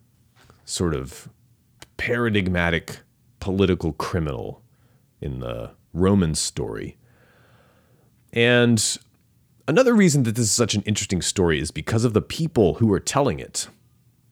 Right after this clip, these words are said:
The first is the one that we're gonna focus on in this episode. It's Sallust. Sallust is one of the great classic historians of Rome, very much still worth reading today. He was a contemporary, sort of from the next generation after Catiline, very original thinker and a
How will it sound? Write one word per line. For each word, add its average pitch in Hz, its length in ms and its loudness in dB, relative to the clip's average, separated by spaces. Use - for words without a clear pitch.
The 98 100 -2
first 147 380 4
is 95 120 0
the 98 60 -2
one 95 120 4
that 90 100 2
we're 87 100 2
gonna 76 140 0
focus - 380 -4
on 71 100 -2
in 71 60 -4
this 71 120 -6
episode. 82 420 -6
It's 82 120 -6
Sallust. 104 840 -2
Sallust - 420 -6
is 85 120 -8
one 78 100 -4
of 73 60 -6
the 92 60 -6
great 98 400 -2
classic 101 400 -2
historians 98 560 0
of 80 120 -4
Rome, 107 400 4
very 147 220 6
much 120 160 4
still 117 200 4
worth 101 220 4
reading 101 240 4
today. 95 300 6
He 85 100 2
was 67 100 -4
a 65 60 -8
contemporary, 95 880 2
sort 82 180 -4
of 73 80 -6
from 76 120 -6
the 71 80 -2
next 82 200 -2
generation 80 460 -4
after 82 180 -6
Catiline, 80 600 -4
very 131 520 -4
original 98 380 2
thinker 98 500 0
and 80 100 0
a 62 180 -12